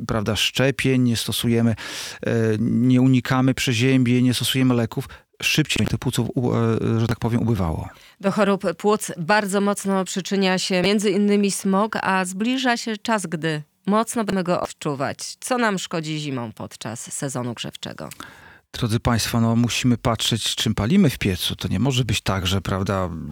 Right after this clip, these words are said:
Speaker 1: tak jak czasem widzimy gdzieś idąc na spacer, czy, e, czy gdzieś tam jadąc przez jakieś miejscowości, gdzie jest dużo domków jednorodzinnych, prawda, sąsiad ma śmieci, ma wszystko i chce się ogrzać i wszystko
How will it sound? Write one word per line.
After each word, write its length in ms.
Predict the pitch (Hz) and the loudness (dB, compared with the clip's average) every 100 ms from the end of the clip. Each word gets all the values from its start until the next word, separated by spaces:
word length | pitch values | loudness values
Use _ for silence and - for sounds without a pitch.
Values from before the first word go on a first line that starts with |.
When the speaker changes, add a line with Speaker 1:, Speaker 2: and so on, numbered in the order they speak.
| 82 | -8
Speaker 1:
tak 160 | - - | -6 -6
jak 100 | 95 | -4
czasem 300 | 104 - 104 | -4 0 0
widzimy 360 | 101 110 123 104 | 0 0 2 0
gdzieś 360 | 98 - - | 0 -2 -2
idąc 300 | 110 95 - | -2 -4 -4
na 80 | 98 | -4
spacer, 480 | - 110 101 101 - | -2 -4 -2 -4 -4
czy, 220 | - 98 - - - - - - - | -4 -4 -6 -12 -12 -12 -12 -8 -4
e, 300 | 101 101 101 | -2 -2 -2
czy 260 | - - 104 | -4 -2 -2
gdzieś 220 | 104 - | -2 -2
tam 200 | 104 101 | 0 2
jadąc 320 | 104 101 92 | 2 0 -2
przez 180 | - 98 | -2 -2
jakieś 260 | 95 - | -4 -2
miejscowości, 800 | 101 - 107 95 120 - - 110 | 0 0 0 0 0 0 -2 -4
gdzie 360 | - 104 95 90 - - - | -2 -2 -2 -2 -6 -12 -4
jest 160 | 107 104 | -2 0
dużo 280 | 113 104 107 | 2 2 2
domków 360 | 104 110 101 | 2 0 0
jednorodzinnych, 680 | 104 104 95 101 110 120 113 | 2 2 2 2 4 2 2
prawda, 380 | 113 107 107 104 | -2 0 0 0
sąsiad 420 | - 113 107 101 | 0 0 0 0
ma 140 | 104 98 | 0 0
śmieci, 520 | - 107 104 - 104 - - - - | 0 0 0 -2 -4 -8 -12 -8 -2
ma 140 | 104 | 0
wszystko 560 | 92 113 - 113 104 110 113 - | 0 -2 -2 -2 0 -2 -6 -6
i 220 | 117 113 | -4 -4
chce 160 | - 120 | 0 0
się 180 | - 117 | 2 2
ogrzać 320 | 110 107 - | 2 0 -2
i 40 | |
wszystko 640 | 113 127 - 117 104 - | 0 -2 0 0 0 0